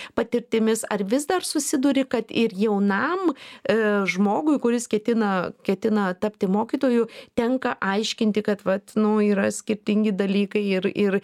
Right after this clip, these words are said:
sus-, susiduri pati su, su skirtingų žmonių uždarumu ir galbūt tom pačiom,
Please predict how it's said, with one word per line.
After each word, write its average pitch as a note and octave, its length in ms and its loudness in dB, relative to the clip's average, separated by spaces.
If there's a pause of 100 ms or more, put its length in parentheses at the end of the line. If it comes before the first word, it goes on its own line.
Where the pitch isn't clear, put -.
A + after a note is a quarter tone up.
(140)
sus-, - 260 -2 (400)
susiduri A3 580 2
pati B3 400 0
su, G#3 320 0 (300)
su - 200 0
skirtingų A#3 960 0 (200)
žmonių G#3 760 4
uždarumu G3+ 960 2
ir B3 240 2
galbūt B3 420 0
tom B3 200 0
pačiom, B3 420 2